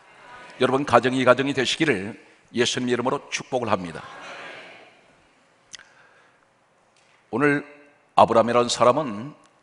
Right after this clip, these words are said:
하나님의 부르심을 받았습니다. 우리도 부르심을 받았습니다.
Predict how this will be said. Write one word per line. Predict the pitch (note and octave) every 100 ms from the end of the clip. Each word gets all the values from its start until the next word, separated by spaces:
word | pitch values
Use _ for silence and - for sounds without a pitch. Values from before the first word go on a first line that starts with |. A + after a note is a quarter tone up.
| _ _ _
하나님의 | - - B2 B2 C#3
부르심을 | - A2 G#2+ B2 C3+ C3 -
받았습니다. | F#2 F#2+ - G#2+ G#2 F2 F2+ -
우리도 | A#2 A#2+ D3
부르심을 | - A2+ G#2+ B2+ B2
받았습니다. | A2 A2+ - - -